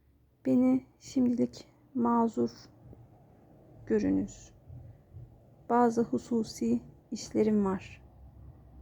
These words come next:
Yardımınıza teşekkür ederim. Başka tartışacak kimse yoksa."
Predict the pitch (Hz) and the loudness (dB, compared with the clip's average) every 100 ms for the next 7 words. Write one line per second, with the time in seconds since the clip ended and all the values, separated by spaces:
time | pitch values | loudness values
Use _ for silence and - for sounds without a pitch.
0 | - - - - - - - - - _ | -20 -20 -20 -20 -20 -20 -20 -20 -20 _
1 | - - _ - 233 226 233 226 214 240 | -20 -20 _ -2 0 2 2 0 0 -2
2 | 247 - 233 - 226 - 240 226 233 220 | -2 -4 -8 -6 -6 -6 -6 -6 -4 -2
3 | 214 196 - - - - _ _ _ - | 0 -2 -4 -16 -20 -20 _ _ _ -20
4 | _ _ _ _ _ _ _ _ _ _ | _ _ _ _ _ _ _ _ _ _
5 | _ _ _ _ _ _ _ _ _ _ | _ _ _ _ _ _ _ _ _ _
6 | _ _ _ _ _ _ 226 220 - 254 | _ _ _ _ _ _ 0 0 -2 -4
7 | 247 214 - - 233 233 - 240 226 - | 0 0 0 -6 -4 -4 -4 -4 -4 -2
8 | 226 247 - - 214 | -2 -2 -8 -6 -6